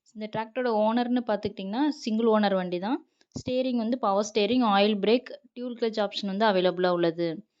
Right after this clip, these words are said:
இதோட engine and gear box வந்து நல்ல கண்டிஷன்ல வந்து ரன் ஆயிட்டு இருக்கு. இந்த டிராக்டர் வந்து ஃபுல் ஃபிட்டிங்கோட தான் சேலுக்கு தராங்க. டாப், பெட் எல்லாமே அவைலபிளா உள்ளது. இந்த டிராக்டரோட டயர் கண்டிஷன் பார்த்தீங்கன்னா, ஃப்ரண்ட் டயர் ஒரு எழுபது சதவீதம், பேக் டயர் வந்து ஒரு எழுபத்தஞ்சு சதவீதம் நல்ல கண்டிஷன்ல வந்து ரன் ஆயிட்டு இருக்கு.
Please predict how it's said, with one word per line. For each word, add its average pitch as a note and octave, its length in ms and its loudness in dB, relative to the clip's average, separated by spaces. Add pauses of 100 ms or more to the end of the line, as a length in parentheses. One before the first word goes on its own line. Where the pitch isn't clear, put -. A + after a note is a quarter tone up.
(300)
இதோட G#3 260 -4
engine A#3 340 0
and B3 160 4
gear A#3 220 0
box A3 200 0
வந்து A3+ 220 2
நல்ல G#3+ 260 4
கண்டிஷன்ல G#3 480 0
வந்து G3+ 180 2
ரன் F3+ 200 0
ஆயிட்டு F3+ 240 -4
இருக்கு. F3+ 260 -6
இந்த A3+ 200 -2
டிராக்டர் G#3+ 380 -6
வந்து A#3+ 160 0
ஃபுல் C4+ 220 -2
ஃபிட்டிங்கோட A3 440 -2
தான் A3+ 160 2
சேலுக்கு G3+ 300 -2
தராங்க. F#3 340 -4
டாப், F#3+ 340 -4
பெட் F#3 260 -2
எல்லாமே F#3 320 0
அவைலபிளா F3 460 0
உள்ளது. E3 360 0 (460)
இந்த G3 140 -14
டிராக்டரோட A3+ 480 -6
டயர் G3+ 300 -2
கண்டிஷன் A3 380 -4
பார்த்தீங்கன்னா, G#3 380 -2
ஃப்ரண்ட் A3+ 300 -4
டயர் A3+ 220 0
ஒரு G3+ 140 4
எழுபது G3 280 4
சதவீதம், G#3 380 0
பேக் G3 240 0
டயர் G#3 220 -6
வந்து F#3+ 160 -2
ஒரு G3+ 100 4
எழுபத்தஞ்சு F#3+ 380 -2
சதவீதம் G3 320 0
நல்ல G3 220 0
கண்டிஷன்ல F#3+ 400 -6
வந்து F3+ 180 0
ரன் E3+ 180 -2
ஆயிட்டு E3 240 -6
இருக்கு. E3 220 -10